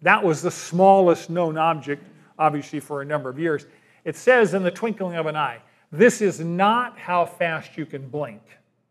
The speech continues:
You blink fifteen to twenty times a minute and are never conscious of it. It's the flash of recognition. You ever seen a picture of someone that looked familiar, kinda,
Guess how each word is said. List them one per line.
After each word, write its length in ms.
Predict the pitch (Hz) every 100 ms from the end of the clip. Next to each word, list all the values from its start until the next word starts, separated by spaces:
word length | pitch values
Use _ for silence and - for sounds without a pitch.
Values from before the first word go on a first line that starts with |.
| _
You 140 | - 170
blink 260 | 170 160
fifteen 360 | 143 170 180 151
to 80 | 139
twenty 260 | - 156
times 360 | 135 170 151 127
a 60 | 135
minute 340 | 151 156 156
and 200 | 147 135
are 140 | 147 147
never 220 | 147 127
conscious 480 | - 160 156 110 -
of 100 | 127
it. 120 | 123 _ _ _ _ _ _ _ _
It's 200 | 196 190
the 120 | -
flash 540 | 175 - 214 226 180 -
of 160 | 147
recognition. 600 | 165 160 156 139 135 - - _ _ _ _ _ _ _
You 140 | 156 240
ever 340 | 302 269 - - _ _ _ _ _ -
seen 300 | - 220 190
a 40 |
picture 580 | - 196 - 196 190 170 _ _ _ _ _ _ _ _ _
of 100 | 135
someone 400 | - 196 185 180
that 80 | 156
looked 240 | 156 170
familiar, 560 | - 151 151 156 151 156 _ _ _ _
kinda, 340 | - 165 165